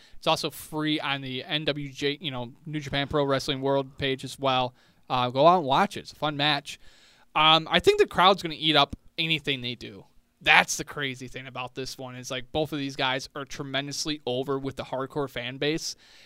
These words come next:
And I think even, like, the casual W W E fans, I have a lot of casual W W E fans be like, "Man, I'm really looking forward to this matchup. This should be the main event, blah, blah, blah,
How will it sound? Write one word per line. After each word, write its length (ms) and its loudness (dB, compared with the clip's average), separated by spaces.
And 140 6
I 160 6
think 220 -2
even, 220 0
like, 120 2
the 80 0
casual 460 2
W 160 -2
W 220 -2
E 40 -6
fans, 320 -2
I 80 -8
have 140 -2
a 40 -2
lot 260 0
of 80 -2
casual 280 -2
W 240 -4
W 140 -4
E 20 -6
fans 320 -2
be 140 -2
like, 320 0
"Man, 260 6
I'm 220 0
really 220 4
looking 200 -2
forward 180 0
to 40 2
this 120 -4
matchup. 440 -4
This 140 0
should 180 -2
be 140 0
the 80 0
main 180 0
event, 260 0
blah, 120 -4
blah, 340 4
blah, 240 2